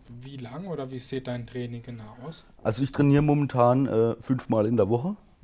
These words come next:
Speaker 2: Ähm, mein Training sieht so aus, dass ich, äh, ich hab meistens drei bis vier Übungen, meistens vier Übungen auf, auf dem Trainingsplan. Ähm, die eine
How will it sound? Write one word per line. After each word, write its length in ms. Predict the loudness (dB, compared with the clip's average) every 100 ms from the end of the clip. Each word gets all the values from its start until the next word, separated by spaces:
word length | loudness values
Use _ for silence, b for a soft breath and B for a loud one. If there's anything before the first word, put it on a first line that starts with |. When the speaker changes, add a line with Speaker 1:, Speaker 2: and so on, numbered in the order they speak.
| _ _ _ -4
Speaker 2:
Ähm, 360 | -2 -2 -4 -4
mein 200 | -4 0
Training 320 | 2 2 0
sieht 220 | -4 -6
so 220 | -2 2
aus, 240 | 2 2 0
dass 200 | -4 -4
ich, 240 | -8 -10 B B B B _
äh, 260 | -4 -4 -4
ich 80 | -6
hab 100 | -4
meistens 360 | -2 -4 -6 -4
drei 200 | 0 0
bis 200 | 0 -6
vier 200 | -2 0
Übungen, 640 | 0 0 0 0 -2 -4 -4
meistens 340 | -4 -4 -8
vier 240 | -6 -4
Übungen 400 | -2 -2 -2 -4
auf, 400 | -2 -2 -4 -8 -4
auf 180 | -4
dem 80 | -6
Trainingsplan. 720 | -2 0 0 -2 0 0 -2 -8 B B B B B -2
Ähm, 380 | 2 2 0 -2 _ -8
die 160 | -4
eine 380 | 2 4 4 0